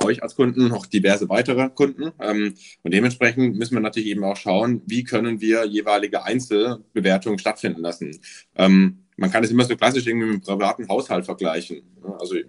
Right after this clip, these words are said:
hier hängt natürlich unten am Strommessgerät mein eigener Zähler und ich weiß genau, wie viel Strom ich in einem gewissen Zeitraum verbrauche.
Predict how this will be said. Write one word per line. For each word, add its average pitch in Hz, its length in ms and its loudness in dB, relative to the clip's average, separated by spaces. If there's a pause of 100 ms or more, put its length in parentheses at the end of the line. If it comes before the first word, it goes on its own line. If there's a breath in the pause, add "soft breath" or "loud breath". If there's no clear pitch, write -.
hier 101 220 2
hängt 117 180 0
natürlich 107 400 0
unten 117 300 0
am 101 180 -6
Strommessgerät 117 760 2
mein 98 100 -2
eigener 98 480 2
Zähler 113 380 2
und 117 60 -2
ich 95 120 -8
weiß 101 180 -2
genau, 104 240 -2
wie 107 60 -2
viel 101 120 -2
Strom 107 280 0
ich 107 100 -4
in 104 80 -2
einem 101 140 -2
gewissen 101 260 -4
Zeitraum 98 360 0
verbrauche. 104 560 2